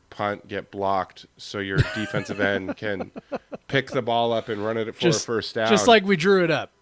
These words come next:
Speaker 2: Just like we
Speaker 1: Yep.
Speaker 2: drew it up.
Speaker 1: Yeah, we, you know, credit where credit due, cr-, gotta give credit where it's due to Rolovich there for drawing that one up. Uh,
Speaker 2: Yeah.
Speaker 1: you know, he, he directs the punter to hold on to that ball just a little too long.
Speaker 2: <laughs>
Speaker 1: Um,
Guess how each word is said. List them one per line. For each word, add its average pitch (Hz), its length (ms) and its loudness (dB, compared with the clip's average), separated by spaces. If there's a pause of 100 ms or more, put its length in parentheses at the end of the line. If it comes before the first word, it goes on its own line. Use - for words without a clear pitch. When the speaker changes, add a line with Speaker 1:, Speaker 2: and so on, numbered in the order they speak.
Speaker 2:
Just 143 200 -6
like 151 180 0
we 143 100 -4
Speaker 1:
Yep. 123 140 6
Speaker 2:
drew 123 80 0
it 107 40 -10
up. 85 140 -16 (800)
Speaker 1:
Yeah, 117 240 2
we, 120 220 0
you 123 120 -2
know, 120 160 4
credit 147 300 2
where 123 240 2
credit 113 460 -2
due, 104 200 -8
cr-, - 180 -16
gotta 127 260 0
give 120 120 -8
credit 113 240 0
where 107 140 -2
it's 95 140 -10
due 104 200 -2
to 104 60 -2
Rolovich 98 500 0
there 101 280 0
for 95 100 -14
drawing 92 340 -2
that 92 160 -6
one 90 160 -6
up. 92 340 -4 (220)
Uh, 92 60 -6
Speaker 2:
Yeah. 92 460 0
Speaker 1:
you 98 240 -6
know, 107 120 0
he, 104 200 0
he 110 260 -6 (160)
directs 113 460 -2
the 117 100 -6
punter 107 460 -2
to 98 140 -10
hold 101 260 -2
on 104 180 -2
to 107 80 -14
that 101 220 -4
ball 98 320 0
just 92 320 -6
a - 80 -6
little 104 320 -2
too 120 280 -4
long. 110 640 0
Speaker 2:
<laughs> - 360 -10 (400)
Speaker 1:
Um, 95 760 -2